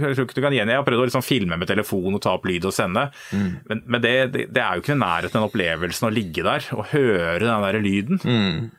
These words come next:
Speaker 2: Ja, det er så det liksom hele vif-, eller lufta vibrerer, kjenner
Speaker 1: Ja.
Speaker 2: du, du føler liksom at det, liksom, det slår imot deg et eller annet. Det er sånn ordentlig trøkk,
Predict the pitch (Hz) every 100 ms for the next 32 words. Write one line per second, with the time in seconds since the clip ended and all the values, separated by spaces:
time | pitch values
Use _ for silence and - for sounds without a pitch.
0 | - 135 156 110 147 170 143 147 120 123
1 | 110 - - - 113 117 107 - 110 120
2 | 98 95 92 131 160 135 107 147 113 -
3 | 98 92 90 104 101 98 98 - 90 76
4 | 95 90 85 113 110 123 135 135 117 104
5 | 104 - 87 - - 120 - -